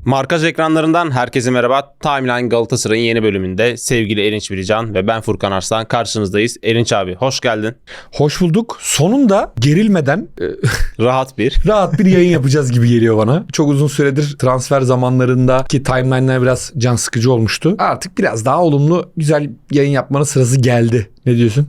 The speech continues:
Speaker 1: Kesinlikle abi. Son programa gelen yorumlar da çok güzeldi. Onları da
Speaker 2: Evet.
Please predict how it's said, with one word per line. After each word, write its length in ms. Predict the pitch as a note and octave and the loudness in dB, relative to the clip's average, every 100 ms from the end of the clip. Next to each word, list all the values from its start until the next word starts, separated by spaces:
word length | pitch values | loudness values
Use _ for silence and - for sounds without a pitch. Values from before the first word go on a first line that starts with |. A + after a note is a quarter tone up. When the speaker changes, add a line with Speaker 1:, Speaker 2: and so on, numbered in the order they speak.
| - | -4
Speaker 1:
Kesinlikle 480 | G#2 - G2+ F#2+ F#2 | -4 -2 -2 -2 -2
abi. 220 | E2+ F2+ - - | -2 -6 -16 -20
Son 340 | - - B2+ B2 | -12 -4 -2 0
programa 380 | A#2+ A2+ A#2 A#2 | 0 0 0 0
gelen 240 | A2 A#2 | -2 0
yorumlar 500 | A2+ A2 A2 A#2 A2 | 2 2 2 0 0
da 80 | G#2 | -2
çok 220 | - F#2+ | -2 -4
güzeldi. 380 | G2+ G2+ F#2 G#2+ | -2 -2 0 -2
Onları 320 | - G2+ G2+ | -2 0 2
da 60 | G2+ | 2
Speaker 2:
Evet. 200 | G2+ - | 2 0